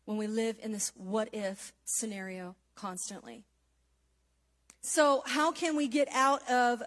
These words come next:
the what ifs? Listen, we say these things. I'm gonna, I'm gonna say some things, and we're gonna say it over and over and over and over and over again, because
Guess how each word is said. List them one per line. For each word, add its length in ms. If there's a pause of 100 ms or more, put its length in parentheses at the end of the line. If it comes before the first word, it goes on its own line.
the 120
what 360
ifs? 540 (720)
Listen, 560 (720)
we 140 (240)
say 240
these 180
things. 180
I'm 60
gonna, 240
I'm 80
gonna 140
say 220
some 200
things, 240
and 100
we're 80
gonna 140
say 300
it 100
over 240
and 100
over 220
and 80
over 180
and 80
over 180
and 80
over 180
again, 200
because 360